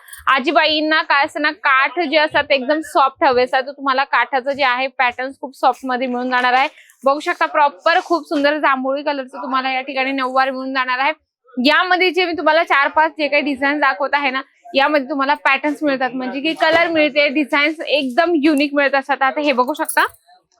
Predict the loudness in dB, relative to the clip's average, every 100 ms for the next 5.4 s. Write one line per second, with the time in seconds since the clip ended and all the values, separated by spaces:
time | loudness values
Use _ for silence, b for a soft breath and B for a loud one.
0 | _ -18 -14 -14 -12 -12 -12 _ _ -4
1 | 0 0 0 2 0 0 0 2 2 2
2 | 4 2 2 0 2 2 4 2 2 2
3 | 2 0 0 2 2 2 2 2 2 2
4 | 2 2 2 2 0 0 0 0 2 2
5 | 2 2 0